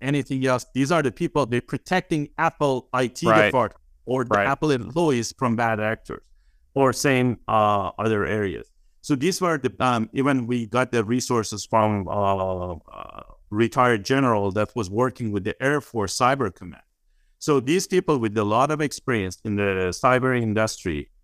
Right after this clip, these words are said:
Speaker 1: that they are more advanced than K through twelve. We know that K through twelve in cybersecurity, we are behind the, the rest of the industry. Even in I T, forget about security. Um, I believe one of our analysis showed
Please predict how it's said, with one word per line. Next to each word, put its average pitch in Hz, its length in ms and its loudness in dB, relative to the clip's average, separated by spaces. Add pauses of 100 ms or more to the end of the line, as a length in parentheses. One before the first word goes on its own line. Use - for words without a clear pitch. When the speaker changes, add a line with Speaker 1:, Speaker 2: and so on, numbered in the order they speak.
(120)
Speaker 1:
that 123 160 2
they 120 100 4
are 117 100 2
more 139 300 0
advanced 127 760 -2 (140)
than 110 240 -2
K 139 240 0
through 123 240 -2
twelve. 85 380 -4
We 127 140 2
know 123 200 4
that 82 220 -4 (100)
K 113 140 0
through 139 220 -2
twelve 117 320 2
in 101 80 0
cybersecurity, 120 1000 0
we 107 80 2
are 120 160 4
behind 101 580 -2 (360)
the, 117 160 0 (100)
the 104 160 -2
rest 104 240 0
of 90 140 -2
the 85 80 -4
industry. 85 500 -6 (300)
Even 170 200 2
in 135 120 2
I 110 180 4
T, 98 340 -4
forget 117 280 0
about 101 280 0
security. 98 640 -4 (540)
Um, 95 380 0
I 110 80 -2
believe 123 340 2
one 123 180 0
of 117 120 0
our 113 120 0
analysis 110 720 -2
showed 98 400 -2